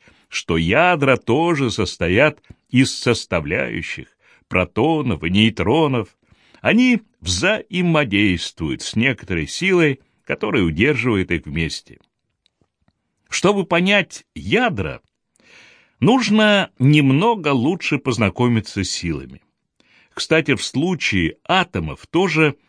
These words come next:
существуют силы. Это электрические силы, которые мы уже поняли. Но кроме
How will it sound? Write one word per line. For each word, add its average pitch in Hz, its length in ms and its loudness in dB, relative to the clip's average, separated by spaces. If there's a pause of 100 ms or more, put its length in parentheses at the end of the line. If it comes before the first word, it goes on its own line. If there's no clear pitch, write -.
(120)
существуют 113 880 -2
силы. 78 460 -8 (640)
Это 175 580 0 (220)
электрические 123 1200 0
силы, 185 540 -4 (300)
которые 139 520 -4
мы 104 200 2
уже 85 220 -4
поняли. 90 520 -4 (640)
Но 170 540 4
кроме 185 760 0